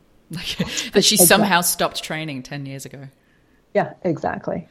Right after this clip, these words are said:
Speaker 1: Now, you have said that the major contradiction, which I love this, in imposter logic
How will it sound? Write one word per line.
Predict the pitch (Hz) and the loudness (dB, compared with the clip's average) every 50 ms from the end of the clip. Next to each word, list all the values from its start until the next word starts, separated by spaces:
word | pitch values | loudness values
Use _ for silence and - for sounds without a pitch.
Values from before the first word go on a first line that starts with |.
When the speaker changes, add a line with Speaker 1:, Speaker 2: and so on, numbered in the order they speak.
| _ - - - - - - - - - - _ - | _ -20 -20 -20 -20 -20 -20 -20 -20 -20 -20 _ -8
Speaker 1:
Now, | 185 | -6
you | 202 208 240 269 | -4 -2 -2 -2
have | 262 226 | -2 -4
said | - - 214 196 | -4 -6 -6 -6
that | 202 - - | -8 -8 -6
the | 180 175 | -4 -4
major | 170 165 170 175 196 185 | -2 -4 -4 -6 -8 -10
contradiction, | - - 175 175 - 160 147 156 - - - - 143 139 135 135 135 143 | -8 -8 -10 -8 -8 -10 -10 -10 -10 -10 -8 -8 -8 -8 -6 -8 -10 -10
which | 143 - - - | -10 -10 -10 -10
I | 147 | -10
love | 147 143 139 - | -10 -10 -10 -10
this, | 139 139 - - - _ - | -10 -12 -12 -12 -14 _ -14
in | - 151 151 147 151 - | -10 -8 -8 -8 -8 -8
imposter | 160 151 - - 160 - - - 147 | -10 -10 -8 -10 -12 -12 -10 -12 -10
logic | 139 135 139 139 - - - - _ - | -10 -10 -12 -12 -16 -18 -18 -20 _ -20